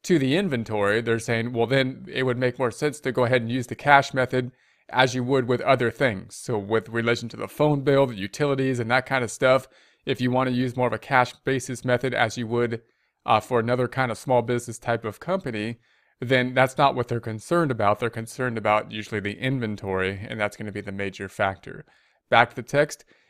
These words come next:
If you use the cash method for figuring your income, uh, you must use the cash method for reporting your expenses.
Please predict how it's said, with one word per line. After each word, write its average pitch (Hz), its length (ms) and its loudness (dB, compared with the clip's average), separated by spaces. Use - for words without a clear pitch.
If 156 200 -2
you 143 80 -2
use 156 220 2
the 131 120 -2
cash 151 360 2
method 147 320 -2
for 127 120 -4
figuring 135 480 -2
your 120 200 -2
income, 123 580 -4
uh, 120 160 6
you 135 140 0
must 160 320 0
use 143 160 -2
the 135 100 -4
cash 143 320 2
method 131 300 -4
for 123 180 -4
reporting 123 640 -2
your 117 240 0
expenses. - 500 -4